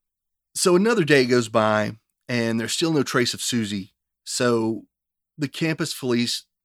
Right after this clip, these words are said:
finally call in the state police. And the state police are able to start investigating,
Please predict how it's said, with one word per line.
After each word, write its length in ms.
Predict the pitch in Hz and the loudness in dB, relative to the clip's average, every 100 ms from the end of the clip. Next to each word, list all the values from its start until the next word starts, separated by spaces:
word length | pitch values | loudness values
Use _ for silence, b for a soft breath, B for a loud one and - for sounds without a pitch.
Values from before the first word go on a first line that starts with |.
| - | -2
finally 540 | 143 139 135 123 110 | 2 4 2 0 -2
call 300 | - 123 113 | -4 -4 0
in 160 | 113 110 | 0 -2
the 40 | |
state 280 | - 107 90 | -6 -8 -10
police. 520 | - 73 - - - _ _ _ _ _ _ _ | -14 -18 -18 -20 -20 _ _ _ _ _ _ _
And 300 | 147 147 143 | 0 2 4
the 40 | 139 | 2
state 340 | - 190 143 | 4 4 2
police 460 | 165 151 135 131 - | 0 2 4 2 0
are 360 | 120 120 117 | 4 6 6
able 200 | 117 120 | 2 0
to 40 | 117 | -2
start 220 | 139 127 | 0 0
investigating, 920 | 120 123 120 123 117 117 117 113 117 | 0 0 -2 -2 -2 0 -2 -4 -8